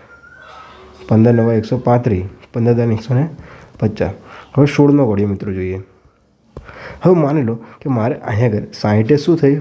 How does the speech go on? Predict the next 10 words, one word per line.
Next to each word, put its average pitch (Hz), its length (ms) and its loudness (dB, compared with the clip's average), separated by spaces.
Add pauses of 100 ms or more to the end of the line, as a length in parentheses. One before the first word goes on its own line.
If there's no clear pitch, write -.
(120)
ભૂલ 123 280 4
પડી 95 200 -2
ગઈ, 98 160 -6
બરાબર? 147 300 -4 (340)
તો 160 140 -6 (160)
ફરીથી 170 540 2
મારે 127 200 -4
શું 175 160 -6
કરવાનું 151 300 -4
છે? 151 80 -6